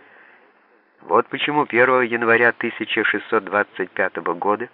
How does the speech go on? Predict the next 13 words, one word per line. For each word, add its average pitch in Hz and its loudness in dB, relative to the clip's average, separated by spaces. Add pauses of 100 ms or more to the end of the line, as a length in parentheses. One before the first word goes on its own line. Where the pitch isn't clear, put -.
(640)
шведский 120 0
король 131 4
приказал 123 2
архитектору 113 0
королевских 95 0 (100)
доков, 117 2 (340)
голландцу 107 0
Хибертсону, 147 0 (520)
построить 143 4
четыре 156 -2
мощных 131 -2
боевых 98 -2
корабля. 113 -4